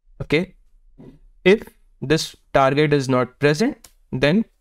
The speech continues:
what we are going to do, we are going to set that particular value inside the map. So we are going to do map dot set nums of I, nums of index actually, comma, um,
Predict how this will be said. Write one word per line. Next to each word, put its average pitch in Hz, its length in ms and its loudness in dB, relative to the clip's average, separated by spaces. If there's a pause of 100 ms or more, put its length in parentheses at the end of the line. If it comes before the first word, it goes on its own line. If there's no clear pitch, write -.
(540)
what 139 220 0
we 151 100 2
are 151 80 2
going 151 240 0
to 160 80 2
do, 185 140 -2
we 156 240 0
are 135 120 -2
going 135 300 -2
to 139 80 -2
set 214 480 -2 (720)
that 156 320 0
particular 202 400 0
value 143 400 0
inside 127 400 -2
the 143 80 2
map. 143 300 -2 (200)
So 131 140 -6
we 123 120 0
are 120 80 0
going 123 200 -2
to 117 80 -2
do 117 160 0
map 190 420 0 (240)
dot 117 260 0
set 220 440 -2 (640)
nums 185 360 0
of 214 280 0
I, 139 340 0 (420)
nums 127 300 0
of 120 300 0
index 208 460 -2
actually, 196 400 -4 (500)
comma, 180 400 2 (720)
um, 127 540 2